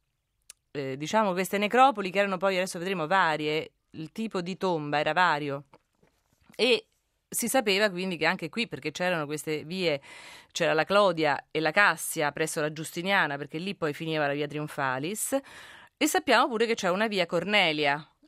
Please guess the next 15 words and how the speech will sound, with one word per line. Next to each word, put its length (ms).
La 100
Via 160
Cornelia 380
ne 60
abbiamo 300
già 160
parlato 560
quando 200
abbiamo 200
parlato 180
della 220
necropoli 680
sotto 440
San 200
Pietro, 600